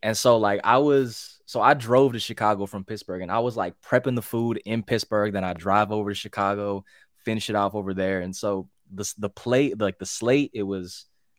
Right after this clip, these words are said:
it was gumbo. And by the time we ate it, that thing was on the stove for twenty-four hours.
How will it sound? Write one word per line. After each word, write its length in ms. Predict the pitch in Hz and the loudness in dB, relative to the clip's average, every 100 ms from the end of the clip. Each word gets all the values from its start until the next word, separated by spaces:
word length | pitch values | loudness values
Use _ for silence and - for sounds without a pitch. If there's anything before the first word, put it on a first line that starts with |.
| _ - | _ -12
it 60 | |
was 120 | 90 | -12
gumbo. 600 | 82 110 123 123 127 135 - - | 0 2 4 4 2 -2 -12 -12
And 160 | 90 95 | -4 0
by 100 | 101 | 0
the 80 | |
time 160 | 95 110 | 2 0
we 140 | 101 | 0
ate 220 | 98 101 101 | -2 0 0
it, 100 | 92 | -2
that 140 | 90 | -4
thing 120 | 98 | -6
was 80 | 92 | -6
on 100 | 87 | -6
the 60 | 87 | -6
stove 280 | - 98 | -4 -4
for 60 | 92 | -6
twenty-four 420 | 95 90 85 82 | -8 -8 -4 4
hours. 420 | 107 113 107 104 | 6 8 4 -2